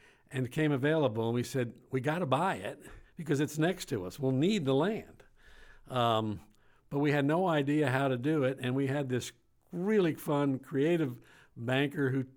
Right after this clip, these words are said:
told me to go to closing, buy the land, and then t-, to call him, and he would wire the money. And it drove me crazy how he could do that when we had gone to all these other banks, and they said, "You gotta have twenty or twenty-five percent down."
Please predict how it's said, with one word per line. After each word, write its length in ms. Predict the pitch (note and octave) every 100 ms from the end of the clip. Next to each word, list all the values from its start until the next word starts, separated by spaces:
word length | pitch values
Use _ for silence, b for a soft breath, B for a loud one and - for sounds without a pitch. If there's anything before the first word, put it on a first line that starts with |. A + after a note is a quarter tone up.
| -
told 200 | D3+ D#3+
me 80 | D#3+
to 80 | C3+
go 200 | C3+ D#3
to 80 | D#3+
closing, 720 | E3+ C#3+ C3 A#2+ B2+ B2+ - b b b b _ _ _ _ _ _
buy 300 | A#2+ B2+ F3
the 80 | E3+
land, 520 | D#3+ C3+ A#2 A#2+ B2+ - _ -
and 140 | A#2+
then 200 | B2+ A#2+
t-, 80 | G#2 - _ -
to 120 | A#2 _ _ -
call 360 | E3 F3 E3
him, 200 | C3+ B2
and 100 | A#2+
he 100 | A#2+
would 160 | C#3 A#2
wire 300 | A#2+ B2 B2
the 100 | A#2
money. 380 | A2+ G2+ E2+ - _ _ b b b b b
And 100 | B2+
it 80 | B2
drove 240 | E3+ A3
me 140 | F#3 D3+
crazy 680 | - G3 G#3 E3 A2 A#2
how 440 | B2 G#2+ C3+ C#3+ C3+
he 340 | B2+ D3 C#3 - B B
could 220 | - C#3
do 200 | C#3+ E3
that 200 | A2+ A2+
when 120 | A#2 B2
we 140 | D3
had 180 | C3+ B2
gone 220 | C#3 C3
to 40 |
all 120 | B2+ D3+
these 180 | D#3
other 240 | D3+ D#3 C3+
banks, 400 | A2+ A2+ A#2 -
and 100 | A2
they 120 | A#2+
said, 260 | - A#2+ A2+ B B B
"You 140 | B2
gotta 240 | A#2 C3 C3
have 300 | B2 B2 A#2 b b _
twenty 260 | - B2 B2+
or 80 |
twenty-five 480 | A#2+ B2+ A#2 A#2+ A#2+
percent 340 | G#2+ - B2 A2
down." 420 | A2 A2+ A2+